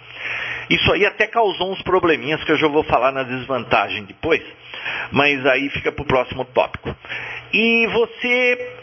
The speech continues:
pode entrar nessas salas de bate-papos quantas repetidoras quiser pendurar por lá. Então é uma coisa bacana, porque, por exemplo, é uma sala muito movimentada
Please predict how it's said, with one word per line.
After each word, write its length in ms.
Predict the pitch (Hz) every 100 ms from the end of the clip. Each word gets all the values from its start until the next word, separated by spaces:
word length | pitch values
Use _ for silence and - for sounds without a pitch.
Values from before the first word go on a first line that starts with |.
| -
pode 220 | 214 220
entrar 340 | 247 - 220 240
nessas 320 | 233 - 214
salas 260 | 196 190 180
de 80 | 190
bate-papos 580 | - - - 180 - -
quantas 480 | - 226 254 233 190
repetidoras 680 | 214 - 190 143 175 170
quiser 300 | - 143 151
pendurar 460 | 151 165 165 147 120
por 200 | 135 123
lá. 160 | 110 - - - - - - - - -
Então 340 | 202 208 226 240
é 40 |
uma 140 | 247
coisa 300 | 240 220 202
bacana, 480 | 220 214 - 233 151
porque, 180 | - -
por 160 | - 165
exemplo, 640 | 135 135 113 117 107 104 -
é 160 | 135
uma 260 | 143 147 143
sala 180 | - 185
muito 800 | 147 160 247 311 - - 175 156
movimentada 1200 | 131 139 123 143 127 120 127 151 165 131 110